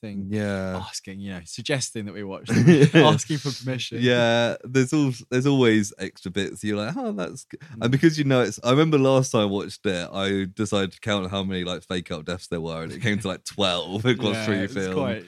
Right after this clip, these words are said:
Speaker 1: quite a lot,
Speaker 2: This
Speaker 1: isn't it?
Speaker 2: time I noticed about how in the first, like, first film and a half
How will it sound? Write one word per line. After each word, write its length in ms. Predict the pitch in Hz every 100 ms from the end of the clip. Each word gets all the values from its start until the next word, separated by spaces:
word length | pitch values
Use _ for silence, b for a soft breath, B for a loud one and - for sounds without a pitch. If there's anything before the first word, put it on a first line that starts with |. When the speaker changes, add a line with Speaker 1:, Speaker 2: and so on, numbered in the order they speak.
| 85
Speaker 1:
quite 240 | 117 104
a 40 | 101
lot, 240 | 104 101
Speaker 2:
This 140 | 139 147
Speaker 1:
isn't 120 | -
it? 40 |
Speaker 2:
time 100 | 139
I 80 | 131
noticed 500 | 131 135 104 107 -
about 400 | 107 98 95 -
how 480 | 113 104 107 104 90 -
in 140 | 113
the 80 | 117
first, 300 | 139 139 135
like, 320 | 127 113 - _ _ _ _ _ _ _ -
first 840 | 135 131 131 123 - - _ - _ _ _
film 340 | - 123 117
and 80 | 113
a 40 | 98
half 640 | 110 110 90 71 62 85